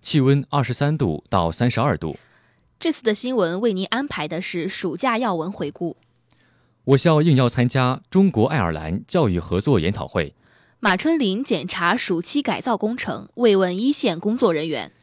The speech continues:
Speaker 1: 烟台大学来校考察交流。
Speaker 2: 窦建民带队赴川藏考察交流，并看望我校毕业生。
Speaker 1: 下面请听详细内容。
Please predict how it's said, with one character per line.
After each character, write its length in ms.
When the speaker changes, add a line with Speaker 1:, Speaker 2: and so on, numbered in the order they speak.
Speaker 1:
烟 140
台 200
大 160
学 360
来 140
校 240
考 220
察 180
交 180
流。 280
Speaker 2:
窦 160
建 200
民 260
带 220
队 260
赴 220
川 320
藏 160
考 200
察 160
交 240
流， 360
并 240
看 240
望 180
我 140
校 200
毕 160
业 120
生。 320
Speaker 1:
下 160
面 120
请 160
听 320
详 220
细 140
内 120
容。 240